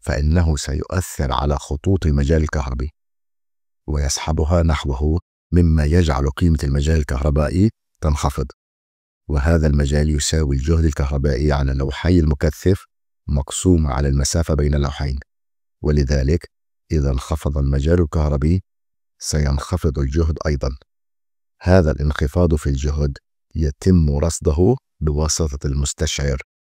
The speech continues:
الذي يحدد بدقة مكان اللمس بسرعة قبل أن تعيد البطارية شحن المكثف. وحين تحرك إصبعك على الشاشة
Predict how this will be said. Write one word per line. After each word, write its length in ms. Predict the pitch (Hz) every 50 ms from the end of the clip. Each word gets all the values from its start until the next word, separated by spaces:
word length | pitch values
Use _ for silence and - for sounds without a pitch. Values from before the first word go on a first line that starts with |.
| _ -
الذي 340 | 71 69 73 90 92 82 78
يحدد 500 | 71 67 - - 95 92 85 78 69 76
بدقة 540 | 71 69 71 - 80 _ - 90 - 98 95
مكان 400 | 92 87 76 - - 82 80 73
اللمس 400 | 69 69 69 73 76 - - 80
بسرعة 460 | 82 80 - - 71 64 - 55 - _ _ _ _ _ _ _
قبل 240 | - 87 78 71 71
أن 200 | 62 65 73 71
تعيد 280 | - 69 73 85 82 80
البطارية 520 | 76 65 67 - - 78 69 71 85 92
شحن 240 | 90 - 95 82 82
المكثف. 540 | 76 73 69 67 - 67 - - 71 - - _ _ _ _ _ _ _ _ _ _ _
وحين 520 | 76 73 71 - - 80 82 76 71 67
تحرك 500 | - 65 - - 78 78 73 73 69 -
إصبعك 580 | 64 60 69 - - 95 80 73 76 71 - 69
على 180 | 62 65 65
الشاشة 540 | 65 - - - 69 64 - - 69 67 71